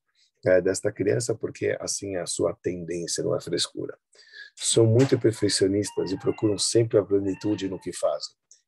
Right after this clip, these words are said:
Isso tá ligado com a letrinha. Lembra, lembra que nós falamos que a letra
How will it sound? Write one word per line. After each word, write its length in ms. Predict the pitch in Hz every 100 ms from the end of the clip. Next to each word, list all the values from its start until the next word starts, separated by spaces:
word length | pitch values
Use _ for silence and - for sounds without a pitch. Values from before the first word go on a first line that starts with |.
| -
Isso 140 | 131
tá 100 | 117
ligado 380 | 110 104 110 107
com 100 | 107
a 20 |
letrinha. 400 | 104 98 92 87
Lembra, 400 | - 113 110 98 _ 107
lembra 200 | 110 107
que 100 | 92
nós 180 | 92
falamos 360 | - - 104 98
que 120 | -
a 60 | 90
letra 380 | 110 117 92